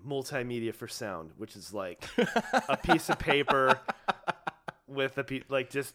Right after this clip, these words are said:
Speaker 1: like, a piece of paper and, like, a piece of white bread. It's like,
Speaker 2: Yeah.
Speaker 1: what is that for?
Speaker 2: Yeah.
Speaker 1: I don't know. But, um, so I moved out and, like, waited tables for, like, three months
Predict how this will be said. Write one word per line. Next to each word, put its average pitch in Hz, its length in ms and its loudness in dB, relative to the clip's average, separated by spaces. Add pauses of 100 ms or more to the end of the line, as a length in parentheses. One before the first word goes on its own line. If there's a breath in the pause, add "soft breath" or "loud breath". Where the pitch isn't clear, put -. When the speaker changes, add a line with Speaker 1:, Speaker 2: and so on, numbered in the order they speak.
Speaker 1:
like, 135 180 -4
a 139 60 -4
piece 170 280 -2
of 190 100 -2
paper 135 580 -2
and, 117 240 -6
like, 104 160 -8
a 110 100 -6 (200)
piece 131 160 -4
of 117 140 -6
white 98 200 -2
bread. 90 300 -8
It's 123 160 -6
like, 127 100 0
Speaker 2:
Yeah. 98 200 -4
Speaker 1:
what 139 200 2
is 131 120 -8
that 107 180 -6
for? 73 340 -12
Speaker 2:
Yeah. 87 200 -10
Speaker 1:
I 90 80 -10
don't 76 100 -12
know. 71 120 -18 (720 soft breath)
But, 127 420 2 (480 soft breath)
um, 113 540 -2 (120)
so - 140 -2
I 147 40 4
moved 156 260 4
out 117 240 4
and, 117 100 -8
like, 120 200 -10
waited 110 260 -4
tables 107 360 -6
for, - 140 -10
like, 101 160 -8
three 110 240 -8
months 92 500 -10